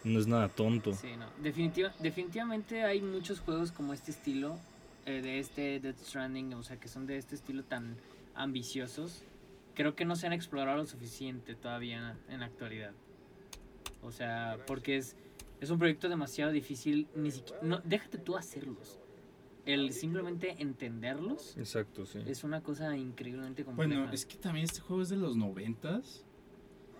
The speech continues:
Speaker 1: Es
Speaker 3: Y
Speaker 1: que
Speaker 3: pues, aparte es desarro-, o sea, ahorita puedes utilizar Unity, Unreal y hacer el juego, ¿no? Desde cero. Pero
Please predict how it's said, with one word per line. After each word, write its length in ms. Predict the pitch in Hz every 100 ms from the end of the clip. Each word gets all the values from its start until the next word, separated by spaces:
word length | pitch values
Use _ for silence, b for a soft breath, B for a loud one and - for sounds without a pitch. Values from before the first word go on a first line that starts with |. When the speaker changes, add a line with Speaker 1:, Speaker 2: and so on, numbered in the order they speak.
| - - -
Speaker 1:
Es 100 | 139
Speaker 3:
Y 40 | 139
Speaker 1:
que 80 | 160
Speaker 3:
pues, 300 | 139 120 -
aparte 400 | - - 139 139
es 80 | 196
desarro-, 360 | 202 - 156 127
o 60 | 135
sea, 120 | 156
ahorita 280 | 143 143 185
puedes 320 | 190 208 -
utilizar 600 | 151 123 123 117 117 127
Unity, 540 | 139 127 135 123 - 120
Unreal 680 | 110 113 117 117 113 110 -
y 320 | 110 104 104
hacer 220 | 101 120
el 80 | 113
juego, 320 | 113 131 110
¿no? 140 | 110 117
Desde 160 | 101
cero. 320 | - 123 110 - B B B -
Pero 380 | 151 143 135